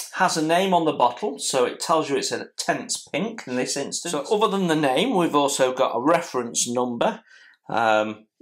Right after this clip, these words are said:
we'll have a look in a minute and put them in and see if there's a, a one. Uh, and what they go up to. So I,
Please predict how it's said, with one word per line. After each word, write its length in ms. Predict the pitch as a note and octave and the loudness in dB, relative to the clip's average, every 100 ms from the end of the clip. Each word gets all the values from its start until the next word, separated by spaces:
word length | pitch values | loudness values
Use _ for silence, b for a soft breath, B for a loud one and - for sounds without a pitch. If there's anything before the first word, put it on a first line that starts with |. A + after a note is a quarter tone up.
| - | -10
we'll 160 | A2+ A2+ | -4 0
have 180 | F#3+ | 0
a 60 | E3 | 2
look 200 | E3 E3+ | 0 0
in 80 | B2+ | -2
a 60 | |
minute 240 | A#2+ A#2 D#3+ | -2 0 -2
and 140 | - | -2
put 180 | - - | -4 0
them 200 | C3+ C3 | 2 2
in 220 | B2+ B2+ | 0 -2
and 320 | - A#2+ A2+ - | -6 -6 -4 -4
see 220 | - C#3 | 0 0
if 120 | C3 | 0
there's 180 | B2+ A#2+ | -2 0
a, 220 | B2 A2+ | 0 0
a 120 | - A#2 | 0 -2
one. 480 | B2 B2 A#2 F3+ - _ _ _ _ _ _ _ _ - - | 0 2 2 0 -8 _ _ _ _ _ _ _ _ -20 -12
Uh, 260 | A2+ A2 A2+ | -6 -4 -4
and 160 | - A#2 | -4 -2
what 160 | A2 - | -2 -4
they 80 | |
go 320 | A2 A2 A2 - | -2 0 0 -4
up 60 | |
to. 300 | - - A2+ B B B | -6 -4 -6 B B B
So 140 | - | 0
I, 60 | C#3 | 0